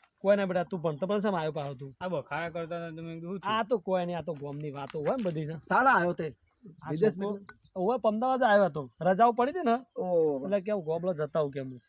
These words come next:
Speaker 3: કશું વાંધો નહીં. પ્રેમજીભાઈ,
Speaker 1: હમ.
Speaker 3: કોક કરો.
Speaker 1: હવે હું કોઈ કરે કયો? તમને ખબર છે કે એક નંબરનો કજિયાખોર છે, આખા ગામમાં જાણો છો તો એના નામની રાડો જ હોય છે કયો.
Speaker 3: રાડો ખરી, પણ તમે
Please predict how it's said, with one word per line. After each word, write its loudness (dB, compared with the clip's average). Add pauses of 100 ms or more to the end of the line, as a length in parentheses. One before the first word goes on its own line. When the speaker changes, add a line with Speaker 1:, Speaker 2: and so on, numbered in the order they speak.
Speaker 3:
કશું 2
વાંધો 4
નહીં. -6 (260)
પ્રેમજીભાઈ, 8 (320)
Speaker 1:
હમ. 0 (1400)
Speaker 3:
કોક 8 (280)
કરો. 8 (600)
Speaker 1:
હવે 8
હું 4
કોઈ 8
કરે 8
કયો? 8 (260)
તમને 8
ખબર 8
છે 8
કે 12
એક 8
નંબરનો 6
કજિયાખોર 8
છે, 8
આખા 8
ગામમાં 6
જાણો 8
છો 10
તો 6
એના 8
નામની 6
રાડો 8
જ 2
હોય 8
છે 2
કયો. 6 (720)
Speaker 3:
રાડો 2
ખરી, 0
પણ 4
તમે -4